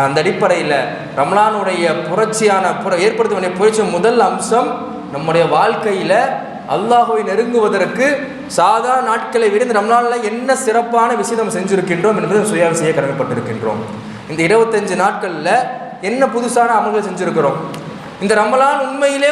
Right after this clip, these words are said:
புரட்சி நம்முடைய வாழ்க்கையில ஏற்படுத்தியிருக்குன்னு சொன்னா, உதாரணத்துக்கு சொல்ல வேண்டும் என்று சொன்னால், சாதா நாட்களில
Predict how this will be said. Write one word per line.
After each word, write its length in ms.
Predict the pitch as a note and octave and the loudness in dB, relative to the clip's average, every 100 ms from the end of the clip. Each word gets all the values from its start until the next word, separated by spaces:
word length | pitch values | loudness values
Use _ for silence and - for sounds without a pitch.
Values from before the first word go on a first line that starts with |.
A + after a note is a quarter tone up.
| D4 | 0
புரட்சி 340 | B3+ C4+ C#4 D#4 | 0 0 -2 -4
நம்முடைய 200 | C#4 C4+ B3 | 0 2 2
வாழ்க்கையில 360 | C4+ C#4 C4+ B3+ | 2 0 0 0
ஏற்படுத்தியிருக்குன்னு 760 | C#4 C4 C4+ C4+ C4 C4 A#3 | 0 -2 -2 -4 -4 -4 -2
சொன்னா, 260 | G#3+ G3 A3 C#4+ - - - - F#3+ | -2 2 2 0 -4 -10 -16 -6 0
உதாரணத்துக்கு 560 | C4 D4 D4+ C#4+ C#4 | 2 2 -2 -6 -6
சொல்ல 200 | C4 B3 C#4 | -2 2 2
வேண்டும் 240 | C4+ C4+ B3 | 2 0 -2
என்று 140 | A3+ | -2
சொன்னால், 440 | - G#3 G3 A#3 C4+ - - | -2 0 2 2 2 -4 -8
சாதா 480 | - A3 A#3+ C4+ D4 D4+ | 0 2 4 2 0 0
நாட்களில 480 | C4+ A#3+ B3+ A3 | -2 0 -2 0